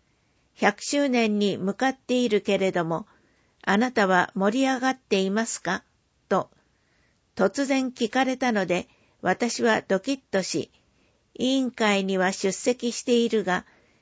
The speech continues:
自分の中で盛り上がっているかなと問うてみると、それほどではないとの思いでした。でも、今回の委員会で具体的になってきているな、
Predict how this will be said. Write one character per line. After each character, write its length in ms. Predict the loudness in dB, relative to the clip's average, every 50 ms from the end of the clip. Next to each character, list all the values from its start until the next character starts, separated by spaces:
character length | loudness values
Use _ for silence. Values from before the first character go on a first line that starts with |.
| _ _ -14
自 200 | -6 -4 -2 -2
分 240 | 0 0 0 0 0
の 120 | 0 0
中 320 | 0 0 -2 0 0 0 2
で 260 | 2 2 2 0 -2 -2
盛 240 | -2 0 0 2 2
り 100 | 0 0
上 80 | 0
が 120 | 0 0 -2
っ 80 | -2
て 180 | -4 _ 0 0
い 120 | 2 2
る 120 | 0 -2 -2
か 160 | -2 -2 -2
な 120 | -2 -2
と 300 | -2 0 0 0 0 -4 _ _ -4
問 180 | -2 0 0 0
う 20 |
て 180 | 0 -2 -2 0
み 120 | 0 0
る 140 | 0 -2 -2
と、 240 | -2 -4 -4 -4 -6 _ _ _ _ _ _ _ _ _ _
そ 200 | -4 0 2 4
れ 100 | 4 4
ほ 160 | 2 2 2
ど 120 | 2 2
で 140 | 2 2 2
は 140 | 2 2 2
な 180 | 2 0 0 -2
い 80 | -2
と 160 | -2 -2 0
の 160 | 0 0 0 0
思 220 | 0 0 0 0
い 100 | 0 0
で 160 | 0 0 -2
し 160 | -2 -6 -10
た。 200 | -8 -8 -10 -10 _ _ _ _ _ _ _ _ _ _ _ _ _ _ _ _ _ _ -2
で 160 | 2 2 4
も、 300 | 4 4 2 0 -2 -4 _ -2
今 260 | 0 0 0 0 -2
回 280 | 0 0 2 2 2
の 200 | 2 2 0 0
委 60 | 0 0
員 260 | 0 -2 -2 -4 -4
会 320 | -2 0 0 2 2 2
で 220 | 0 0 -2 -2 -6 _ _ _ _ _ _ _ _ -4
具 180 | 0 2 2 4
体 280 | 2 2 0 0 0
的 280 | -2 -4 -4 -2 -2 -2
に 180 | 0 0 2 2
な 120 | 0 -2
っ 80 | -2 -4
て 200 | _ -4 -4 -4
き 140 | -4 -8
て 160 | -4 0 0 2
い 140 | 2 2
る 140 | 0 -2 -2
な、 220 | -2 -2 -4 -4